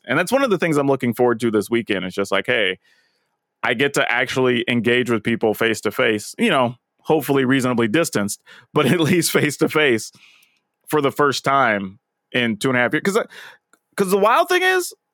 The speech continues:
I got people that been coming to my streams for two years,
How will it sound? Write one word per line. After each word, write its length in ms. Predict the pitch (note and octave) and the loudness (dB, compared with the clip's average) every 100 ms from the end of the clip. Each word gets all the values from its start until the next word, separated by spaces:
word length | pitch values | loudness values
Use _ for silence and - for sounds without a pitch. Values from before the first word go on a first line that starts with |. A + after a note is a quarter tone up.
| _ - | _ -4
I 80 | - | 0
got 220 | D4+ C4 | 0 0
people 300 | A#3 G#3+ G#3 | -2 2 2
that 220 | F#3 F3 - _ _ _ _ _ _ - | 4 2 -2 _ _ _ _ _ _ -6
been 140 | C3 | -4
coming 260 | A#2+ D#3+ F3+ | 0 0 0
to 80 | E3+ | 0
my 240 | D3 G#2+ G2 | 0 2 0
streams 600 | - C3+ D#3 G#3+ A3+ G#3 | -4 -2 0 0 -2 -2
for 140 | A3 | -4
two 160 | A3 A3 | -2 0
years, 480 | A3 A3+ A3+ A3 | 0 0 -2 -4